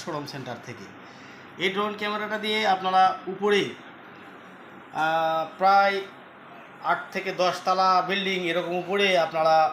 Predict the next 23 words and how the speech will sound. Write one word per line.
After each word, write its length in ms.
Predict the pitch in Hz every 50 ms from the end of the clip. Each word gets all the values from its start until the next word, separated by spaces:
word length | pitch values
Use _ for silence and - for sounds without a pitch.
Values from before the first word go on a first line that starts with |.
| - - - - - - - - 139
নিয়ে 220 | 151 175 180 175 170 160 123 - -
ক্যামেরা 300 | - 170 170 175 175 180 185 170
দিয়ে 160 | 160 160 156 156 143 135 135
ভিডিও, 300 | 156 156 170 180 185 185 185 175 - 151 156
অডিও, 260 | 160 160 160 160 165 160 135 143 139
ভিডিও 180 | 165 165 196 202
করতে 220 | 185 180 170 - 139 127
পারবেন। 260 | 123 120 123 160 196 240 262 - - - - - - - - - - - - - - - - -
আর 420 | - 139 151 147 147 147 151 147 147 147 - - - 160 180
এই 100 | 196 202 202 208 202 202
ক্যামেরাটার 500 | 185 185 185 185 190 190 185 202 196 196 190 180
বেশ 120 | 220 226 220 -
কিছু 160 | 233 226 - 214 165 151
গুণ 140 | 180 202 208 202 185
রয়েছে, 300 | 165 151 139 - - 170 - 180 - - 180 180 - - - - - - - - - - - - - - - - - 120
যেটি 260 | 131 170 180 185 202 202 202 185 - - - - - - - - - - - - 156
আপনারা 280 | 165 175 175 180 180 180 175 165
রিমোটটা 320 | 165 175 190 190 190 196 190 175
দেখলে 180 | 190 185 202 190
বুঝতে 240 | 180 180 - 185 170 156
পারবেন 220 | 135 127 143 175 175 156
যে 280 | 156 156 156 156 151 151 - -
কতটুকু 480 | 170 160 170 175 175 185 175 180 185